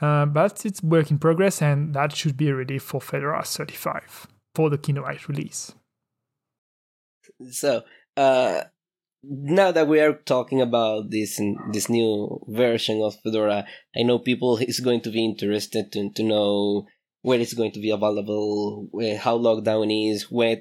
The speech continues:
Speaker 2: uh, how much I can try to touch it and play with it. Uh, it's already a place to test, to test at re-, at least.
Speaker 1: Right now,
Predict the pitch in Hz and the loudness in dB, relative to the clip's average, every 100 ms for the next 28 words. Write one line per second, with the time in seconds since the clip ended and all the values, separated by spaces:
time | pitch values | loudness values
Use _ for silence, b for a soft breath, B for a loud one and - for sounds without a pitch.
0 | - 113 107 104 101 - b _ _ - | -2 0 0 0 -2 -10 b _ _ 0
1 | 135 131 123 131 120 127 120 117 - 120 | 2 4 2 0 0 2 0 0 -4 -2
2 | 110 123 117 107 _ _ _ 131 120 - | -2 -2 -2 -2 _ _ _ 0 2 2
3 | 117 113 110 107 98 98 - _ _ _ | 0 0 0 0 0 -2 -6 _ _ _
4 | _ - 127 123 117 117 113 117 104 _ | _ -2 2 4 4 2 2 2 0 _
5 | _ _ _ _ _ - 110 98 98 120 | _ _ _ _ _ -10 -4 -2 -2 -2
6 | 123 123 127 120 120 113 104 104 - - | -2 2 2 4 2 2 0 -2 -6 -12
7 | _ _ _ _ _ _ _ - - _ | _ _ _ _ _ _ _ -20 -20 _
8 | - 101 131 117 127 147 - 117 120 - | -12 -2 2 2 0 -4 -2 -2 -2 -6
9 | - - - _ - 104 107 143 - 120 | -8 -10 -12 _ -8 -4 -2 -4 -6 -4
10 | 123 - 135 117 151 - - _ _ _ | -4 -4 -4 -2 -4 -6 -16 _ _ _
11 | _ _ _ _ _ _ _ _ _ _ | _ _ _ _ _ _ _ _ _ _
12 | _ _ 185 226 214 214 214 214 220 | _ _ 0 0 2 4 4 4 0